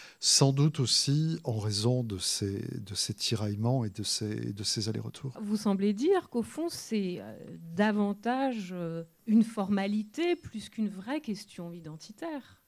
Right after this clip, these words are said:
Speaker 1: Oui,
Speaker 2: Au
Speaker 1: oui,
Speaker 2: fond.
Speaker 1: oui,
Speaker 2: Mm.
Speaker 1: tout à fait. C'est, euh, c'est vraiment pour complaire à ses, à ses frères et pour ne pas les, je dirais, les, les entraver dans leur, euh,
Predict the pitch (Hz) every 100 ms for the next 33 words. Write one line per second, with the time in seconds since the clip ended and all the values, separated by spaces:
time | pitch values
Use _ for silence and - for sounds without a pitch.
0 | - 117 151 120 113 147 143 107 110 -
1 | - - 113 147 127 - - - 120 -
2 | - 120 113 104 104 98 98 110 - 85
3 | - 120 120 92 92 - 117 - 107 131
4 | 160 147 - - - 110 - 117 120 120
5 | 104 98 - - - 123 - 107 - -
6 | 123 151 170 127 - 104 101 - 127 120
7 | 101 95 104 - - - 98 101 101 120
8 | 107 - 80 98 123 117 - 104 120 143
9 | 123 101 98 104 110 - 117 120